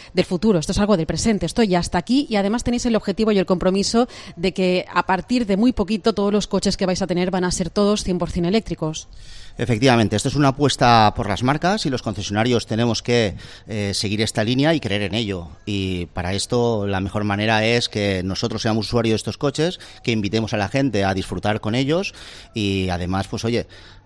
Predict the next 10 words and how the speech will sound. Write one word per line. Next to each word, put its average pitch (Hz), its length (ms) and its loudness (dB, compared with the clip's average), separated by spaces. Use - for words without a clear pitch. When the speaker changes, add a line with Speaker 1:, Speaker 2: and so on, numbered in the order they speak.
Speaker 2:
montando 110 380 0
estas 110 220 -4
jornadas, 120 480 0
pues 107 320 -4
tú 107 120 -8
misma 107 240 -2
lo 98 100 -4
puedes 98 260 -4
haber 98 220 -2
visto, 127 440 -2